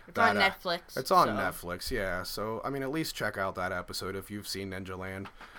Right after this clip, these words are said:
Speaker 2: It's pretty funny to
Speaker 1: Yeah.
Speaker 2: see how similar they are. And, uh, Lane's right, I need to tweet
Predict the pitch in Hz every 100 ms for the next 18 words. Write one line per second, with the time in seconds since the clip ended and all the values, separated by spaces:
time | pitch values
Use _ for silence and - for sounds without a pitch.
0 | - - 95 98 - 107 90 90 90 92
1 | 90 92 - 104 95 95 90 - - 101
2 | 98 - 95 101 98 98 98 - - 98
3 | 92 98 98 98 - 117 107 107 104 101
4 | 113 135 120 117 104 107 110 104 95 -
5 | 107 104